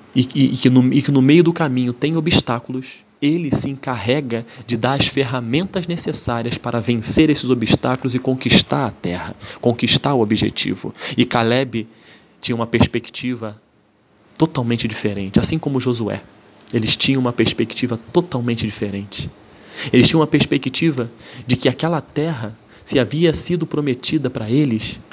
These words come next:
por Deus, eles conquistariam. Por isso que Caleb repreendeu todo o povo que estava se levantando contra Moisés e disse: "Pera aí, gente.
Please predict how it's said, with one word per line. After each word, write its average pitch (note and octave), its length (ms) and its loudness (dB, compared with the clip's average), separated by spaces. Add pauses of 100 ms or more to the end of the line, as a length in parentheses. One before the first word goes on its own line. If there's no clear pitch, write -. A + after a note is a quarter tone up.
por A2+ 180 4
Deus, B2+ 600 4
eles D3 240 6
conquistariam. C3+ 760 -2 (600)
Por C3+ 120 6
isso F3+ 200 2
que F3 100 2
Caleb D3+ 640 0
repreendeu D#3 640 4
todo F3+ 280 4
o - 20 0
povo E3+ 400 4
que - 60 -12
estava D3 180 0
se C#3+ 140 0
levantando C3+ 480 -2
contra C3 240 -4
Moisés B2 400 -2
e - 20 -4
disse: C3 220 -2
"Pera F3 240 2
aí, E3+ 140 6
gente. A2+ 380 -2